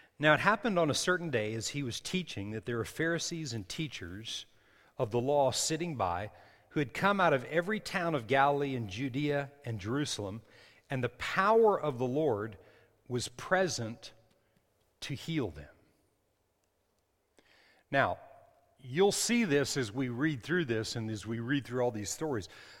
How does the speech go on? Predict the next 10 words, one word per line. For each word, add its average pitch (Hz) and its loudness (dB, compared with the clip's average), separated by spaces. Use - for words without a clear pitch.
but 131 2
the 123 0
power 226 6
of 143 -2
God 143 6
was 120 -2
present 151 0
to 123 -6
heal 180 -2
them 107 -2